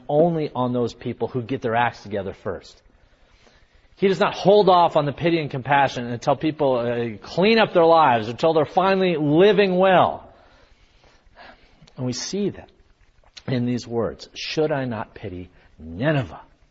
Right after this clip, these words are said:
Should I not pity this paragon of wickedness who is in great danger of the wrath that befalls the wicked?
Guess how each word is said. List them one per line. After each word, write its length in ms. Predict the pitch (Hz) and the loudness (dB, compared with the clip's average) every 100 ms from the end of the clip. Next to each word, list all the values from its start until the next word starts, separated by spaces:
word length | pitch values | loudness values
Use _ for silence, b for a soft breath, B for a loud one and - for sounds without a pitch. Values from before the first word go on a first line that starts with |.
| b b b | b b b
Should 260 | - 185 180 | -2 0 2
I 140 | 160 | 0
not 200 | 151 - | -2 -6
pity 200 | - 135 | -6 -6
this 200 | 113 - _ | -6 -10 _
paragon 760 | - 175 208 170 120 113 110 - | -2 2 4 4 2 -2 -4 -6
of 180 | 123 98 | -8 -4
wickedness 580 | 123 208 202 113 110 - | 0 0 0 -8 -8 -4
who 120 | 156 | -2
is 80 | 156 | 0
in 100 | 151 | 0
great 320 | 165 127 - | -2 -4 -8
danger 380 | 151 180 170 143 | -4 -2 -2 -2
of 140 | 139 - | -4 -2
the 120 | 131 | -2
wrath 520 | 123 151 170 139 - B - | 2 2 4 2 -2 B -4
that 160 | 135 | -2
befalls 600 | 143 - 170 160 139 127 | -2 2 4 6 6 4
the 100 | 143 | 2
wicked? 440 | 135 185 - 104 | 4 4 2 -10